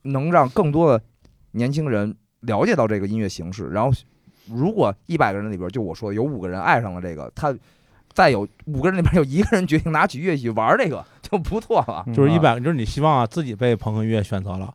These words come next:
Speaker 1: 嗯。
Speaker 3: 也没有想清楚是上辈子造了什么孽，
Speaker 1: <laughs>
Speaker 3: 所以你这辈子要做的事情呢，就是不停地办演出，
Speaker 1: <laughs>
Speaker 3: 希望一百个人里面有五个人呢也被朋克音乐选择了，
Speaker 1: <laughs> 对，没错。
Speaker 3: 让他们也去想一想上辈子究竟造了什么孽，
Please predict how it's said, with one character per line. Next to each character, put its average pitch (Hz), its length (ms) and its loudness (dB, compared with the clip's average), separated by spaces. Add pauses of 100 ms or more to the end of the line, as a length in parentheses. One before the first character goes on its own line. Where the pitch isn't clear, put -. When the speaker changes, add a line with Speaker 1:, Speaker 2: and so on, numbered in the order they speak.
(140)
Speaker 1:
嗯。 98 280 -6
Speaker 3:
也 113 100 0
没 107 80 2
有 139 120 4
想 101 200 -2
清 117 140 -4
楚 98 200 -2
是 113 200 -2
上 127 200 2
辈 117 80 2
子 107 120 0
造 127 160 2
了 110 60 4
什 104 100 0
么 110 140 0
孽， 127 160 2 (240)
Speaker 1:
<laughs> 117 220 -8
Speaker 3:
所 160 160 2
以 139 60 4
你 117 40 2
这 185 160 4
辈 156 120 8
子 135 60 2
要 143 100 8
做 160 140 4
的 143 60 8
事 147 140 2
情 147 160 4
呢， 123 220 6
就 151 120 2
是 151 60 8
不 175 140 0
停 135 120 4
地 147 120 6
办 165 140 6
演 120 180 4
出， 151 300 8 (140)
Speaker 1:
<laughs> - 180 -18
Speaker 3:
希 - 140 6
望 160 140 8
一 202 80 6
百 160 100 8
个 113 60 6
人 139 100 4
里 151 80 8
面 139 160 8
有 156 100 10
五 165 180 4
个 123 120 4
人 135 180 8
呢 135 200 6
也 120 200 2
被 160 140 6
朋 127 140 0
克 131 80 4
音 139 60 4
乐 139 80 4
选 120 200 4
择 107 160 2
了， 120 120 6
Speaker 1:
<laughs> - 40 0
对， 127 180 8
没 113 120 2
错。 - 0 -
Speaker 3:
让 180 80 4
他 202 160 4
们 185 80 4
也 - 20 0
去 160 140 2
想 135 260 6
一 - 20 8
想 123 140 6
上 151 160 6
辈 151 80 8
子 151 80 6
究 160 140 0
竟 151 80 2
造 156 160 6
了 135 60 6
什 135 100 2
么 151 80 2
孽， 202 160 8